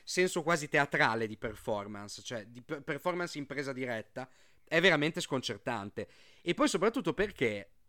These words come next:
io non so te, ma Adam Driver non è mai la prima scelta che penseresti per i ruoli che fa.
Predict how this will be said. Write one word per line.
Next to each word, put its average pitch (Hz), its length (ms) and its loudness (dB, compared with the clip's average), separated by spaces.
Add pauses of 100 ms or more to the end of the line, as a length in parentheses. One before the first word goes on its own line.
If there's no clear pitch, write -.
(120)
io 233 140 4
non 151 120 6
so 196 160 0
te, - 120 0
ma 151 180 2
Adam 185 320 0
Driver 104 440 -4
non 240 180 4
è 170 60 4
mai 160 260 4
la 135 140 2
prima 190 420 4
scelta 160 480 0
che 139 100 -2
penseresti 139 600 -2
per 120 140 -6
i 117 60 -4
ruoli 110 260 -6
che 107 100 -12
fa. 98 260 -14